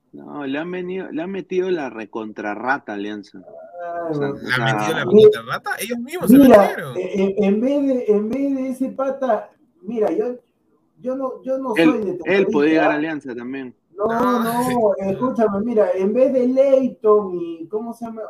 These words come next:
Speaker 2: Hay otro pata también, en vez de Leyton y, y el Pájaro, podría jugar Sanelato por un lado y Vivanco, el del Boy, por otro
Speaker 3: Oye,
Speaker 2: lado.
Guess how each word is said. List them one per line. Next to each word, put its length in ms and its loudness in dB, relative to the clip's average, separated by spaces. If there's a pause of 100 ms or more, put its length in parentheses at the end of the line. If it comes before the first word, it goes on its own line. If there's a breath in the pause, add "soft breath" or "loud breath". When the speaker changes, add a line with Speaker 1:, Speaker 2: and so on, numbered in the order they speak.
Speaker 2:
Hay 120 -4
otro 200 -6
pata 380 -2
también, 320 -8
en 80 -8
vez 140 -4
de 240 0
Leyton 560 -2
y, 220 -2
y 0 -
el 380 -2
Pájaro, 580 2 (380)
podría 340 8
jugar 420 8
Sanelato 680 2
por 140 -2
un 160 0
lado 400 6
y 160 4
Vivanco, 600 2
el 100 -8
del 180 -4
Boy, 240 2
por 160 -6
otro 120 -4
Speaker 3:
Oye, 200 -2
Speaker 2:
lado. 140 -10